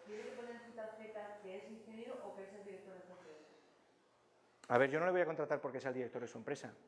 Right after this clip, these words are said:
Speaker 2: Le voy a contratar porque él me ofrece un valor como ingeniero. Eh, una cosa es un cargo y otra cosa es lo que yo puedo, lo que él puede hacer por mí. Puede poner las dos cosas. Ya, hombre, hay que tener un poco de sentido común y ver qué utiliza. A lo mejor hasta debería tener dos tarjetas.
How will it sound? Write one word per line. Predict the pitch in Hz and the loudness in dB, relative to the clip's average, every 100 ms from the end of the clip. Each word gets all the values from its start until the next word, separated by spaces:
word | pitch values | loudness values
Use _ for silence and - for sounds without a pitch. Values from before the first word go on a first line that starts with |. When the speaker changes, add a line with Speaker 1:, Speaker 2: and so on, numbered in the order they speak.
| - | -10
Speaker 2:
Le | 120 120 | 2 6
voy | 139 | 8
a | 151 | 6
contratar | 165 156 151 165 | 4 0 2 2
porque | 165 151 147 | 2 -2 0
él | 143 | 0
me | 156 | 0
ofrece | 143 147 160 | 0 -2 0
un | 147 | 4
valor | 143 147 | 6 4
como | 156 | 0
ingeniero. | 143 123 123 131 - - - - _ - - - - - - - - | -2 -4 -4 -4 -6 -14 -20 -20 _ -20 -20 -20 -20 -20 -20 -16 -4
Eh, | 120 123 131 | 2 4 6
una | 143 | 6
cosa | 156 175 | 4 2
es | 170 | -2
un | 160 | 6
cargo | 175 175 | 6 8
y | 165 | 2
otra | 151 | 0
cosa | 143 165 | -2 0
es | |
lo | 151 | 0
que | 143 127 | -2 -2
yo | 139 | -2
puedo, | 139 143 131 123 120 117 120 | 0 2 2 2 2 0 0
lo | 117 | 0
que | |
él | 139 | -2
puede | 135 135 | 2 2
hacer | 120 123 | 2 -2
por | - 113 | -4 -2
mí. | 135 135 - - | -2 -6 -12 2
Puede | 139 143 | 6 6
poner | 147 123 | 6 2
las | 110 | -2
dos | 101 - | -4 -2
cosas. | 143 - - - - _ _ _ _ - - 113 | -2 -2 -10 -18 -20 _ _ _ _ -20 -14 -4
Ya, | 123 113 | -2 -2
hombre, | 120 135 | 4 4
hay | 107 | 6
que | 127 | 2
tener | 135 135 | 4 2
un | |
poco | 135 | 2
de | 135 | 0
sentido | 135 143 | 2 0
común | 135 151 160 | 2 0 2
y | |
ver | 139 139 | 0 0
qué | 139 | -2
utiliza. | 131 127 131 | -2 -2 0
A | |
lo | 117 | -2
mejor | 113 | -2
hasta | 117 | 0
debería | 131 123 | 2 2
tener | 120 117 | 0 0
dos | 110 | -2
tarjetas. | 110 - 135 110 | -4 -2 -2 -2